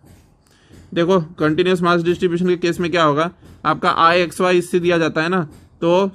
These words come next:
समेशन को, अ, रिप्लेस करो इंटीग्रेशन से, एमआई को रिप्लेस करो डीएम से, ठीक है ना। एक्सआई, वाईआई को as it is रखो, ठीक है ना,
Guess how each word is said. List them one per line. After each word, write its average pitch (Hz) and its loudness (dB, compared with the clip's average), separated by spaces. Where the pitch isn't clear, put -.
समेशन 180 0
को, 196 0
अ, 165 0
रिप्लेस 165 0
करो 190 0
इंटीग्रेशन 170 0
से, 147 -10
एमआई 165 0
को 196 0
रिप्लेस 180 -2
करो 190 2
डीएम 175 2
से, 131 -4
ठीक 151 -4
है 156 -4
ना। 139 -8
एक्सआई, 165 0
वाईआई 175 0
को 185 -2
as 175 0
it 180 -2
is 180 -2
रखो, 175 -4
ठीक 156 -2
है 175 2
ना, 139 -2